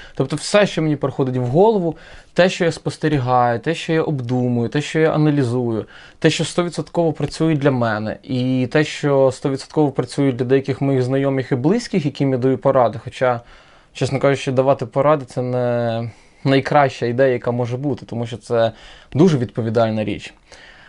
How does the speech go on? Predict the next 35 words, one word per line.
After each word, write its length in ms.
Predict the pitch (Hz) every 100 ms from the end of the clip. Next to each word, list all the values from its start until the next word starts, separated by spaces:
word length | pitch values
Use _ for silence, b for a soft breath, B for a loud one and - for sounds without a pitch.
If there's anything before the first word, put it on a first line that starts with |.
| B B _ -
І 300 | 190 190 190
от 240 | 196 165
думаючи, 440 | 202 240 208 - 175
яким 320 | - 226 196
же 80 | 180
ж 120 | 180
має 220 | 180 165
бути 280 | 147 165 151
перше 400 | 156 147 - 139
відео, 460 | 185 233 147 113 90 127 _ _ _ - - _
е, 320 | 139 131 127
я 160 | 131 180
зробив 400 | 160 160 147 156
вибір 540 | 135 131 170 151 143 120 - _ _
на 160 | 139 139
конкретній 500 | 151 127 165 156 147
темі. 400 | - 143 113 92 -
Це 200 | - 147
про 280 | - 147 143
невідкладність 960 | 147 143 - 151 147 120 107 107 -
того, 300 | 165 180 175 127 _ _ _ _ _ - - -
коли 200 | 151 156
вам 140 | 147
приходить 320 | 135 - 135
якась 180 | - 131
певна 300 | - 127 131
ідея, 420 | 135 170 190 117 117 b b b b -
і 100 | 156
одразу 520 | 160 139 170 160 147
її 180 | 143 151
реалізувати. 680 | 147 139 135 143 135 113 -
І 80 | 139
я 120 | 175
вам 140 | 185
навіть 280 | 180 180 175